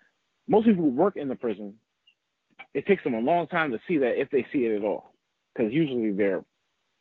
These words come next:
blinded to it through the us versus them, uh, atmosphere of the prison, 'cause that's what it is. It's us versus them.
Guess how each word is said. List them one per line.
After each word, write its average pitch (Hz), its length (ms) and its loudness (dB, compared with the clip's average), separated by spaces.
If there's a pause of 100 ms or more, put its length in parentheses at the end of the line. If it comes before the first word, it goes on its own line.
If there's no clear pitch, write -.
(880)
blinded 123 680 0
to 85 240 -4
it - 140 -14 (1500)
through 123 220 2
the 98 260 0
us 127 220 2
versus 104 280 0
them, 104 360 -2 (1400)
uh, 80 480 -4 (760)
atmosphere 92 600 -4
of 69 80 -18
the 65 100 -18
prison, - 300 -14 (600)
'cause 107 120 -10
that's 139 200 -2
what 87 120 -10
it 85 60 -8
is. 92 260 -4
It's - 180 -14
us - 200 -4
versus - 300 -10
them. - 160 -12